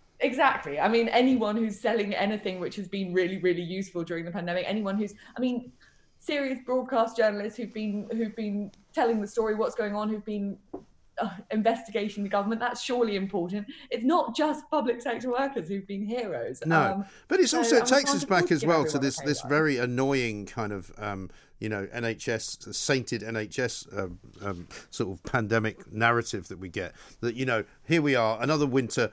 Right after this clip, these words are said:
Speaker 2: another crisis, another shortage of beds, another shortage of, of facilities. You know, we get this every single year, so it's no different now that we're being told coronavirus is gonna make it difficult for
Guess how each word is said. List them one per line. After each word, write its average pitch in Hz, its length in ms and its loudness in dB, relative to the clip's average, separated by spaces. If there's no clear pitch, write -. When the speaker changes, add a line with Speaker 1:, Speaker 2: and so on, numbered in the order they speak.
Speaker 2:
another 135 240 0
crisis, 107 580 -4
another 120 280 0
shortage 117 400 -2
of 101 100 -8
beds, 107 340 -2
another 117 280 -4
shortage 113 500 -4
of, 92 180 -8
of 101 220 -8
facilities. 110 640 -6
You 165 100 -2
know, 147 140 4
we 151 160 0
get 180 220 0
this 143 200 -2
every 131 320 -2
single 117 380 -4
year, 151 220 0
so - 100 -8
it's 120 80 -10
no 190 100 2
different 135 440 -4
now 131 220 2
that 107 120 -6
we're 110 100 -4
being 107 260 -6
told 107 320 -4
coronavirus 113 800 0
is 101 100 -8
gonna 113 160 -6
make 107 220 -4
it 98 100 -14
difficult 110 400 -8
for 104 220 -8